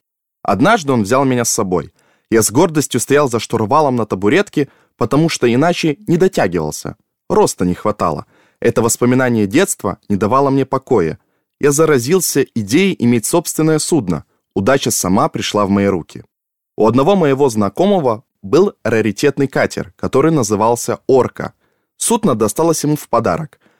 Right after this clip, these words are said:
как он говорит, в плачевном состоянии. Знакомый его отремонтировал и пользовался несколько лет, а потом решил его продать. Я загорелся желанием приобрести этот катер. Стоил он пятьсот тысяч рублей. Я начал искать деньги,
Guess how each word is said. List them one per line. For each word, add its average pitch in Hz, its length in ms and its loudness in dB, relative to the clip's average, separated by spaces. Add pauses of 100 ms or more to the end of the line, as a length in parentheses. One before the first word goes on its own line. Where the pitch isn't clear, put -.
(120)
как - 200 -2
он 110 120 2
говорит, 107 420 2
в - 100 -20
плачевном 110 460 0
состоянии. 80 640 -4 (480)
Знакомый 165 480 0
его 107 180 2
отремонтировал 156 800 0 (300)
и 175 80 0
пользовался 156 680 0
несколько 120 520 0
лет, 92 280 -2 (280)
а 127 100 -4
потом 214 340 2
решил 143 280 0
его 127 120 2
продать. 87 480 -4 (420)
Я 107 100 2
загорелся 117 540 2
желанием 139 520 0
приобрести 107 480 -2
этот 123 220 -2
катер. - 440 -4 (320)
Стоил 226 460 2
он 127 180 0
пятьсот - 420 -2
тысяч 139 300 -4
рублей. 101 420 0 (380)
Я 95 80 -2
начал 139 380 2
искать 123 300 0
деньги, 85 440 -4